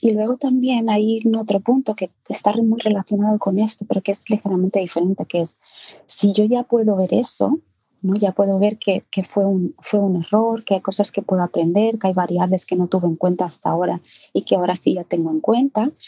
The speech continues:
Entonces también puedo ver que si yo me atreví, lo puedo celebrar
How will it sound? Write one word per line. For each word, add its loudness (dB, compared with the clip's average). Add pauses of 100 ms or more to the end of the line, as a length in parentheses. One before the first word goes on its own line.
(100)
Entonces 0
también 0
puedo 2
ver 0
que -2
si -6
yo 2
me 2
atreví, 0 (720)
lo 2
puedo 0
celebrar 0